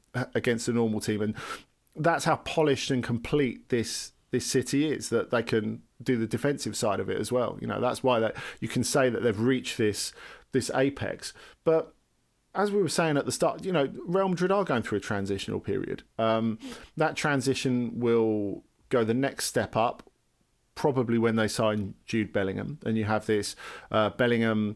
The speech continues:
uh, Tchouaméni, Camavinga mid-, midfield, which will be fantastic.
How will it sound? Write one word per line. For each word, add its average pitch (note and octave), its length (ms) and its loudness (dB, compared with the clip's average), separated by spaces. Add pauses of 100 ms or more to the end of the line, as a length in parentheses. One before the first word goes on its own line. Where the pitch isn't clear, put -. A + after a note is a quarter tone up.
(500)
uh, G2+ 280 -2
Tchouaméni, A#2 800 2
Camavinga A#2 600 0
mid-, G2 160 -2 (160)
midfield, A#2+ 720 0
which - 500 -6 (400)
will - 140 -6
be G2+ 140 -2
fantastic. C3 760 -2